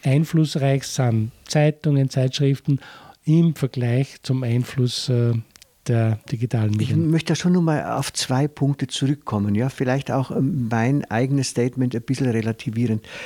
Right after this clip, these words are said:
Speaker 2: Es ist ja nicht, es ist ja nicht, man kann ja nicht sagen, Printmedien oder Analogmedien und die generalisieren. Es gibt ja ganz unterschiedliche Qualitäten, nicht? Wahrscheinlich sind ja tatsächlich, äh, die, äh, in Österreich meistgenutzten Printmedien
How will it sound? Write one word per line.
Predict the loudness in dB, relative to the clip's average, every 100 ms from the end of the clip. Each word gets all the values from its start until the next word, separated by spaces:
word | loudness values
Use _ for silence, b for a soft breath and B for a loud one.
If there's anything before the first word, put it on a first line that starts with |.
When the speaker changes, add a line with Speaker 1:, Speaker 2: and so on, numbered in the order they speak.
| B
Speaker 2:
Es | -4 -2
ist | -2 0
ja | 2
nicht, | 2 0 -8 B B B -6
es | -4
ist | -2
ja | 0
nicht, | 0 -2 -8
man | -8
kann | -2
ja | -2
nicht | -2 -2
sagen, | -2 -2 -2
Printmedien | 0 0 0 0 0 0 0 -2 -2
oder | -2 -2 -2
Analogmedien | -2 0 0 -2 -2 -2 0 0 -2
und | -2 -2
die | -2
generalisieren. | 0 0 0 0 -2 -2 0 0 -2 B B B
Es | -6
gibt | -6 -4
ja | -4
ganz | 0 0 0
unterschiedliche | -2 -2 -2 -4 -4 -6 -10
Qualitäten, | -6 -4 -4 -2 -2 -4 -2 -2
nicht? | -2 -4
Wahrscheinlich | -6 -2 0 -2 -2
sind | -4 -2
ja |
tatsächlich, | -4 -4 -2 -4 -2 -4 -6 B B B
äh, | -8
die, | -4 0 2 2 -2 B B B
äh, | 0 0 0
in | 0 0
Österreich | 2 0 -2 -2 0 0 0 -2
meistgenutzten | 0 0 -2 -6 -2 2 2 -2 -6 -4 -4
Printmedien | -2 -2 -2 -2 -2 0 -2 -2 -2